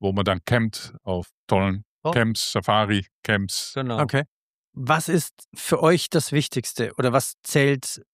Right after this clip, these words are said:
Speaker 3: für euch? Zelt, Wohnwagen oder Wohnmobil?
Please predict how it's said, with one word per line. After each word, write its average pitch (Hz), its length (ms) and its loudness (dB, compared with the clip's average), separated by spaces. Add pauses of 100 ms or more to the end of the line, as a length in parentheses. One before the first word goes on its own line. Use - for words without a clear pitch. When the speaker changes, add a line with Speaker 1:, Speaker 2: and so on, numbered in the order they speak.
(200)
Speaker 3:
für - 280 -2
euch? 117 520 -2 (340)
Zelt, - 800 0
Wohnwagen 165 800 2 (240)
oder 139 220 2
Wohnmobil? 113 480 -2